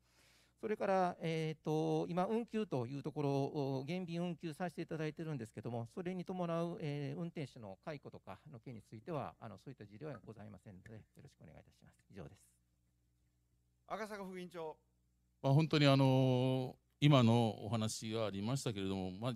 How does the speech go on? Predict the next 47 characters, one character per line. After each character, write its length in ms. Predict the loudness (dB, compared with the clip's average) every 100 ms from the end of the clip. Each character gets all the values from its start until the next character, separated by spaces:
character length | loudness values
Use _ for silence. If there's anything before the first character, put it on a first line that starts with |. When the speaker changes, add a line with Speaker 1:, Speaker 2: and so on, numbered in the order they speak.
| -6
Speaker 3:
他 100 | -6
都 140 | -2
市 120 | -2 2
で 80 |
も 260 | 2 0 -4 -8
結 160 | -10 -4
構、 300 | -2 -2 -8 _ _ _
あ 80 | -8
の、 580 | -6 -6 -6 -8 -10 -12 -6
運 100 | -4
転 220 | -2 -4
手 180 | -6 -10
の 280 | -8 -8 -8 -12
左 400 | -10 -8 -10 -12 _ _ _ _
で 60 |
す 80 | -10
ね、 80 | -8
ち 100 | -4
ょ 60 | -4
う 40 |
ど、 200 | -4 -6 _ _ _ _ _ -16
あ、 40 |
お 180 | -10 -6
客 180 | -4 -2
さ 140 | 0
ん 60 | 0
と 120 | -2
の 80 | -4
接 140 | -6
触 260 | -6 -6 -6
す 120 | -8
る、 200 | -8 -10 -14 _ -16 -12
そ 140 | -4
う 20 | -4
い 40 |
う 40 |
と 80 | -4
こ 80 | -6
ろ 40 |
の 40 | -4
部 140 | -4
分 120 | -2
に 80 | -4
つ 100 | -4
い 80 | -4
て 80 | 2
は、 240 | 2 2